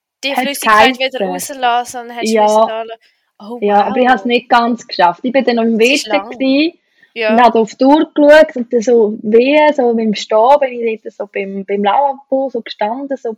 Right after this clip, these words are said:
Speaker 2: probiert zu schnaufen und das Ding
Speaker 1: Oh.
Speaker 2: fällt und so.
Speaker 1: Ai, ai, ai.
Speaker 2: Nachher eben, nach, nach etwa acht Minuten bin ich dann wirklich einfach nur noch auf das W C gerannt und dann ist, äh, das
Speaker 1: Ja.
Speaker 2: rausgekommen, ja.
Speaker 1: Wie oft sind denn dort eigentlich deine Wehen gekommen?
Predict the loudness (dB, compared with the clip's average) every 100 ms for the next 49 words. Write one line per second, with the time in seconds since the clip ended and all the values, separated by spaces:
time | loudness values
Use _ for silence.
0 | -10 -8 -4 -4 -6 -16 -12 -10 -6 -6
1 | -4 -8 -8 -12 -12 -10 -4 -4 -2 -2
2 | -4 -6 -8 -10 -8 -6 -6 -8 -20 _
3 | -4 -4 -2 -6 0 0 2 4 6 6
4 | 6 4 2 -2 -4 -8 -6 -4 -2 -2
5 | -2 0 0 -2 -8 -4 -2 0 -2 _
6 | -2 -2 -2 -4 -4 -4 -4 -4 -6 -6
7 | -6 -6 -8 -6 -4 -6 -8 -8 0 0
8 | 0 -6 -8 -2 -2 0 -4 -6 -10 -6
9 | -6 -6 -8 -8 -6 -6 -6 -6 -6 -8
10 | -8 -4 -4 -6 -10 -14 _ _ -10 -4
11 | -4 -4 -8 -12 -8 -8 -6 -8 -4 -4
12 | -4 -14 -16 -18 -16 -16 -14 -14 -14 -14
13 | -18 -20